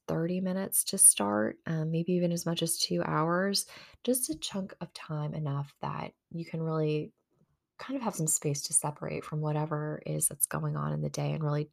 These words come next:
get, you know, have time to think critically. And consider it, if success, what the success is, um, through carving out the time, through the discipline of doing that.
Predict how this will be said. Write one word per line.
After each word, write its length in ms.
get, 200
you 160
know, 140
have 160
time 200
to 120
think 180
critically. 640
And 180
consider 580
it, 160
if 180
success, 1000
what 220
the 80
success 580
is, 520
um, 400
through 220
carving 400
out 160
the 100
time, 280
through 180
the 80
discipline 440
of 120
doing 340
that. 200